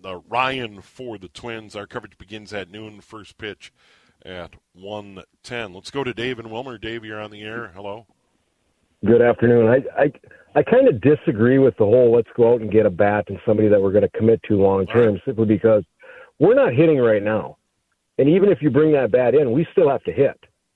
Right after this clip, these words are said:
Speaker 2: And just bringing that bat in isn't gonna change anything. I think we have a much bigger problem here. Let's look back twelve months ago. What happened? We had a pitching coach walk out of the dugout and leave.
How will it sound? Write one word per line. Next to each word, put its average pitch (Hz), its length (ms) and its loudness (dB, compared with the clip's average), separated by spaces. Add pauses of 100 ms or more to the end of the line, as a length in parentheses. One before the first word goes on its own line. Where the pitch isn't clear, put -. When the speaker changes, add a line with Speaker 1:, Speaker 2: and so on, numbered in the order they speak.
(380)
Speaker 2:
And 120 500 -2
just 160 200 -2
bringing 160 260 2
that 120 220 -2
bat 127 240 2
in 160 120 2
isn't 117 100 -4
gonna 123 180 0 (100)
change 151 240 0
anything. 101 300 0 (400)
I 131 80 0
think 254 160 0
we 220 100 2
have 160 100 2
a 135 60 0
much 139 160 0 (120)
bigger 131 260 -2
problem 107 340 -4
here. 117 120 2
Let's 170 200 -2
look 208 160 -2
back 156 240 -4
twelve 135 300 0
months 113 260 -4
ago. 101 160 -2
What 110 220 0
happened? 107 440 -4 (560)
We 139 160 0
had 156 120 0
a 107 100 -8 (100)
pitching 185 300 -4
coach 131 320 0
walk 120 420 -4 (120)
out 135 260 0 (220)
of 107 140 -6
the 107 80 0
dugout 98 420 -2 (580)
and 117 220 0
leave. 127 280 -2